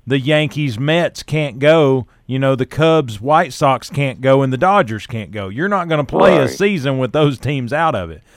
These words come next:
Speaker 1: So I
Speaker 2: Right.
Speaker 1: think that's what's prolonging this situation is, is the Smokies probably say, "Well, you know, we're in good shape. We could start right now." But I don't know that
Speaker 2: Right.
Speaker 1: that the, you know, the, the Jacksonville,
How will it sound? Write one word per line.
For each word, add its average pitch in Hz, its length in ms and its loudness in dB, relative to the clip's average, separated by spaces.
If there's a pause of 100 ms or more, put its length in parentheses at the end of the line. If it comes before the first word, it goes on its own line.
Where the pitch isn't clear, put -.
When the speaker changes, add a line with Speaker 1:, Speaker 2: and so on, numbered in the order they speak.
(200)
Speaker 1:
So 151 480 4 (220)
I 165 160 4
Speaker 2:
Right. - 80 2
Speaker 1:
think 185 200 0
that's 170 280 2
what's 160 240 0
prolonging 139 680 -2
this 135 140 -2
situation 135 680 -2
is, 120 200 -4 (360)
is 131 180 -4
the 139 100 -4
Smokies 180 480 -2
probably 147 360 2
say, 135 220 0
"Well, 139 300 2 (240)
you 131 120 -4
know, 139 120 2
we're 143 320 2
in 175 100 0
good 127 180 0
shape. 185 360 -2
We 156 200 -2
could 202 180 -4
start 190 320 2
right 113 220 -6
now." 110 300 -4 (260)
But 127 160 4
I 143 120 8
don't 151 220 2
know 147 260 2
that 135 240 2
Speaker 2:
Right. 71 260 0 (140)
Speaker 1:
that 131 300 0
the, 123 340 0
you 127 160 -6
know, 123 140 -2
the, 117 260 -4
the 113 220 -4
Jacksonville, 131 960 0